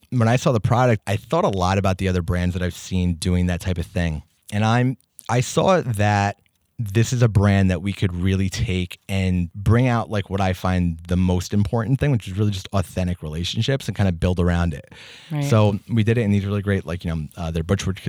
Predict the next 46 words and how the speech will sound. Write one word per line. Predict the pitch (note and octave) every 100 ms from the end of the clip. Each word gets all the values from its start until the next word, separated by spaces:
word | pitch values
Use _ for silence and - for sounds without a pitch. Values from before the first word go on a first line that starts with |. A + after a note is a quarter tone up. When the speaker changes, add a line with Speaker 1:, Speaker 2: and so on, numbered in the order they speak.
| -
Speaker 1:
birchwood | - G#2+ - G2
containers | G2 F2+ G2 G2 F#2 E2+
or | F2 E2+
metallic | E2+ G2 G2 F2+
containers, | F#2 F#2+ F#2 F2+
gold, | F2 F#2 F2
rose | F2+ F2+ -
gold, | F2 F2+
all | F2 F2
this | F2 -
and | D#2
that. | F2 E2 _ _ _
Because | G2+ F#2+ G2+ F#2+
basically | A2 G#2+ - G2+
to | F2+
me, | G2+ G2
it | F2+
symbolized, | - F#2 F#2 F2+ F2+ F2 E2+ - - - - -
you | G2+
know, | F#2+
things | - G2+
that | F2+ F2+
last, | F#2+ F2 - - - -
you | F#2+
know, | F#2+
like, | G2 F#2+
Speaker 2:
Right. | D3 C#3+
Speaker 1:
I | G#2
thought | - A2
if | G#2 -
this | G2+
was | G#2+ F#2+
the |
type | G2 G2
of | F#2+
brand | F2+ F2+ F2
that | F2 E2
you | F#2 F2+ F2 E2+ - _ - _ -
would | G#2 G2+
just | F#2 G2+ -
kind | G2+
of | G2+ F2+ F2 -
say, | - G#2 F#2 F2+
"Hey, | A2+ G#2
you | F#2
know | F#2+ F2+